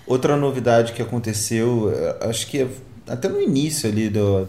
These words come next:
digamos assim, dessa retrospectiva que a gente tá fazendo, que foi em agosto de dois mil e vinte. Foi, na verdade, antes dessa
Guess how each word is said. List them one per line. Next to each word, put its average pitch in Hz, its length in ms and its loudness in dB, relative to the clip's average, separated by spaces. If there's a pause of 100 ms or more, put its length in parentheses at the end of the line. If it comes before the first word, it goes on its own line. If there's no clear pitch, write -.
digamos 101 240 0
assim, 92 220 -4
dessa 90 640 -2
retrospectiva 104 640 -2
que 98 80 -4
a - 20 -2
gente 98 80 -4
tá 101 60 -2
fazendo, 104 600 -2
que 101 120 -10
foi 117 200 -2
em 127 80 0
agosto 147 680 -2
de 165 140 -6
dois 156 180 -6
mil 170 140 -2
e 180 40 -2
vinte. 104 340 -2
Foi, 117 160 -4 (100)
na 117 80 -2
verdade, 135 380 0
antes 151 340 0
dessa 117 360 -6